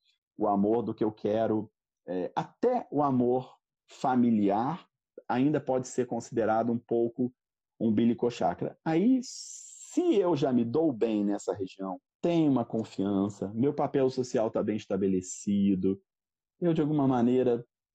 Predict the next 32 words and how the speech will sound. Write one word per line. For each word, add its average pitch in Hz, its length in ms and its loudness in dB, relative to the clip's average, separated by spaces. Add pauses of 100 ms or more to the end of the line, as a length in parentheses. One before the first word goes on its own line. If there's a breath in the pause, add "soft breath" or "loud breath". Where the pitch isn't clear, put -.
(140)
tenho 143 180 2
uma 135 120 2
serenidade 135 1040 0
pra 110 140 -2
lidar 110 360 0
com 104 80 -10
essas 98 200 -6
relações 98 440 -4
grupais, 104 600 -4 (400)
consigo 180 440 0
me 151 80 2
responsabilizar 120 880 0
por 113 120 0
outras 113 260 0
pessoas, 104 720 0 (440)
consigo, 131 400 -2
por 113 140 0
exemplo, 117 420 -2 (480)
assumir 123 480 2
um 135 100 2
papel 113 300 0
social 110 460 0
onde 113 120 0
você 107 260 -2
saiba 113 400 0
que - 80 -20
você 98 220 -6
tem 107 180 -4
um 104 80 -4
preço 104 320 -4
a 87 40 -10
pagar, 113 400 -6